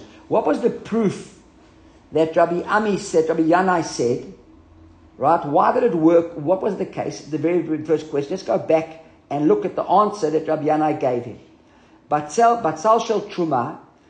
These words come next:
shenat o, veravu gidolav al ikar, mutar."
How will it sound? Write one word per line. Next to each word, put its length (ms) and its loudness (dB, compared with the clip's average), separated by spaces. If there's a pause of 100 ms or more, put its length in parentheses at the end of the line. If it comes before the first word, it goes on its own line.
(140)
shenat 500 -2
o, 480 -2
veravu 600 2
gidolav 520 0
al 180 0
ikar, 640 -4 (380)
mutar." 640 0